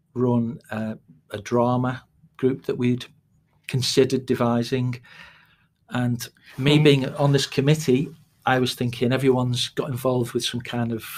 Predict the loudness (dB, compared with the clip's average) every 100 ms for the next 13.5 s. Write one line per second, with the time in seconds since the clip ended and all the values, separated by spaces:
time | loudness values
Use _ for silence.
0 | -16 -18 -12 -10 -8 -10 -14 _ 2 2
1 | 2 -2 0 2 2 -2 -16 -18 -2 2
2 | 2 2 0 0 -2 -2 -2 -4 _ _
3 | _ _ _ _ _ _ _ 0 2 2
4 | 6 8 8 4 2 -2 0 2 0 -4
5 | -18 -20 _ _ _ _ -6 -2 0 0
6 | -2 -4 -2 -2 -2 -6 -8 -8 -6 -4
7 | -6 -4 -6 -6 -10 -8 -2 -2 -2 -6
8 | -8 -6 -4 0 2 0 -2 -2 0 -2
9 | -4 -8 -4 -4 -4 -6 -8 -8 -6 -2
10 | 0 0 -2 -10 -8 -8 -8 _ _ _
11 | _ -20 -20 -20 -20 -20 -6 -2 0 0
12 | 0 -2 -2 -4 -6 -10 -2 0 0 0
13 | -2 -2 -4 -6